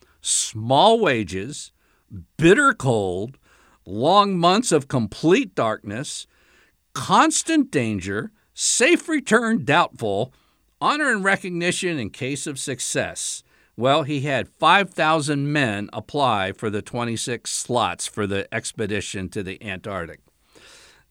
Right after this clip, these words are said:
All I'm saying is, Jesus said there was going to be a delay. And you w-,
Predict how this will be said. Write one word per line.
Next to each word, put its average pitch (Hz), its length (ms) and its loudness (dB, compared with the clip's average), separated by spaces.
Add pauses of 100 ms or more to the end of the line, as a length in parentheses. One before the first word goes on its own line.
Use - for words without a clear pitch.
(220)
All 202 220 4
I'm 233 200 4
saying 170 440 2
is, 107 400 -4 (340)
Jesus 269 640 4
said 110 460 0 (240)
there 127 120 2
was 143 440 2
going 127 420 -2
to 123 260 -4
be 110 460 -4
a 104 280 -4
delay. 98 680 -4 (640)
And 123 220 -2
you 120 460 0
w-, 113 380 -4